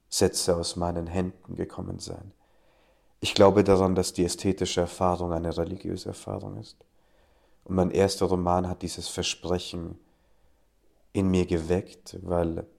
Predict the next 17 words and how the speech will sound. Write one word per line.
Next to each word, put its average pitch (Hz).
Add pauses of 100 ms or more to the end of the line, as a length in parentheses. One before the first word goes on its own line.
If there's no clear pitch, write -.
mein 87
erster 87
Roman 85
dieses 85
Versprechen -
nicht -
einhalten 87
konnte. - (1800)
Aber 95
in 85
diesem 98
Roman 85 (680)
habe 98
ich 92
es 92
so 90
empfunden, 98